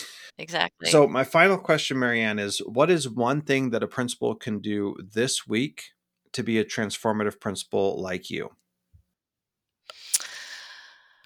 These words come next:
Speaker 1: One thing a principal could do this week, I would say to think about those, um, think about the students that you've been most worried about or that have been on your mind.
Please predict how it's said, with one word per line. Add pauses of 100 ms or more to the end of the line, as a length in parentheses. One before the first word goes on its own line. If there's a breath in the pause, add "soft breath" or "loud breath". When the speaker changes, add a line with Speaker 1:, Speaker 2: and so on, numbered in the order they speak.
Speaker 1:
One
thing
a
principal
could
do
this
week,
I
would
say
to
think
about (240)
those,
um,
think
about
the
students
that
you've
been
most
worried
about
or
that
have (220)
been
on
your
mind.